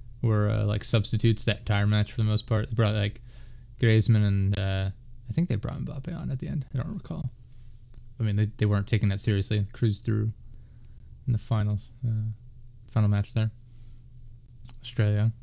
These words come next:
obviously, uh, kinda surprised people. Denmark, bottom of the group. Yeesh. Like I said, the, the one I was talking about before, Japan somehow wins their group over Spain and Germany. Costa Rica got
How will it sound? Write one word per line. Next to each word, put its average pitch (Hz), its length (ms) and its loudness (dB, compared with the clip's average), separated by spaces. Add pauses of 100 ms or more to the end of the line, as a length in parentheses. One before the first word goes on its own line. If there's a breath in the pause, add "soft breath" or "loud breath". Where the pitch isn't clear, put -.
(100)
obviously, 104 480 2
uh, 104 300 2
kinda 107 140 4
surprised 107 420 2
people. 120 220 2
Denmark, 107 480 2
bottom 104 220 4
of 107 60 4
the 107 80 2
group. 110 240 4 (580)
Yeesh. 131 420 8 (1160)
Like 101 120 2
I 90 40 -6
said, 101 160 2
the, 104 120 2
the 107 120 2
one 107 100 6
I 101 40 6
was 98 100 2
talking 101 160 6
about 95 120 2
before, 101 320 -2
Japan 101 640 4
somehow 117 300 6 (260)
wins 127 280 10
their 120 160 8
group 117 220 6
over 101 180 4
Spain 117 520 4
and 107 100 6
Germany. 107 500 4 (640 loud breath)
Costa 113 320 4
Rica 107 260 4
got 98 220 2